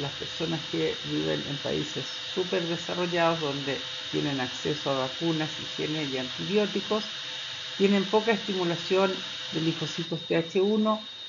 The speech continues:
y un aumento también en linfocitos T H dos. Sin embargo, tienen baja exposición a patógenos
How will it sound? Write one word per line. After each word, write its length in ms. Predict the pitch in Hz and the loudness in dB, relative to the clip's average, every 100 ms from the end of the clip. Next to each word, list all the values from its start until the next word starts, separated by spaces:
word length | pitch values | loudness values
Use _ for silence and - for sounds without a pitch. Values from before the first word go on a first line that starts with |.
| - - | -10 0
y 320 | 202 202 - | 4 4 4
un 200 | 175 175 | 4 4
aumento 500 | 156 165 165 165 180 | 4 4 2 2 0
también 520 | 170 165 151 165 175 170 - - | 2 2 4 4 4 0 -4 0
en 240 | 160 165 165 - - - - | 2 2 -4 -12 -14 -12 -4
linfocitos 800 | 147 160 147 165 - 160 160 147 - | 0 0 -2 -6 -4 -4 -4 -4 0
T 80 | |
H 240 | 151 - 202 | 0 2 4
dos. 280 | 202 131 - - - - - | 6 4 0 -14 -16 -16 -10
Sin 140 | 180 196 | 0 2
embargo, 480 | 202 208 196 202 | 6 6 6 4
tienen 420 | - 175 165 175 170 | 2 2 4 4 4
baja 280 | 185 190 | 2 2
exposición 600 | 190 - 170 165 - 175 | -2 -2 -4 -6 -2 0
a 60 | 185 | 2
patógenos 680 | 214 202 214 - 220 214 | 0 0 0 0 0 0